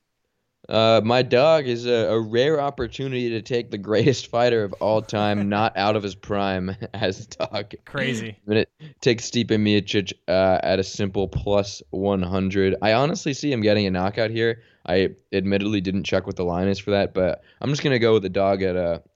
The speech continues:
Speaker 1: at plus one hundred for the, for the money line there.
Speaker 2: You see,
Speaker 1: Uh,
Speaker 2: S-,
Speaker 1: just
Speaker 2: you see Stipe getting a knockout? Is that what you said?
Speaker 1: Yeah, yeah, I do.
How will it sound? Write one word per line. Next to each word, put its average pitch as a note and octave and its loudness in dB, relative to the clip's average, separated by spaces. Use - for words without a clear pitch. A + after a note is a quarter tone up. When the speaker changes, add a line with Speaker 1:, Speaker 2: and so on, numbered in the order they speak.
Speaker 1:
at F#2+ -6
plus G#2 -2
one G2 -4
hundred F#2 -4
for - -10
the, E2+ -10
for F#2 -4
the F2+ -2
money F2+ 2
line F2 2
there. F2+ 2
Speaker 2:
You E3+ -8
see, E2 -2
Speaker 1:
Uh, E2+ 2
Speaker 2:
S-, D#2 0
Speaker 1:
just - -10
Speaker 2:
you D#3+ -10
see G3+ -6
Stipe E3 -8
getting D3 -8
a B2 -8
knockout? C3+ -10
Is B2+ -18
that C3 -10
what D3+ -12
you D#3 -12
said? - -14
Speaker 1:
Yeah, A2+ 2
yeah, G#2+ 0
I G2 2
do. G2 2